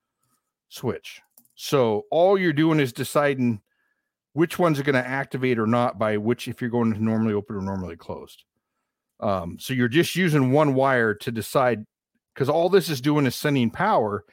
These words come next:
If you push this button and it, and it opens the switch, then that's gonna cut the power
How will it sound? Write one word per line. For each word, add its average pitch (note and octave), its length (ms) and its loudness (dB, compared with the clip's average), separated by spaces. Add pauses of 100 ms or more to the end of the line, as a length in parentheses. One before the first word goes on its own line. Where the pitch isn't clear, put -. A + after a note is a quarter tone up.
(440)
If C3 160 -4
you C3+ 180 0
push - 360 0
this D3+ 200 0
button C3 600 2 (480)
and B2+ 140 2
it, - 120 -8 (220)
and B2 160 2
it A#2+ 120 -6
opens G3 420 2
the B2 100 -4
switch, - 420 -4
then B2 140 0
that's C#3+ 180 0
gonna C3 220 -2
cut - 240 -4
the B2+ 80 -2
power B2+ 520 -2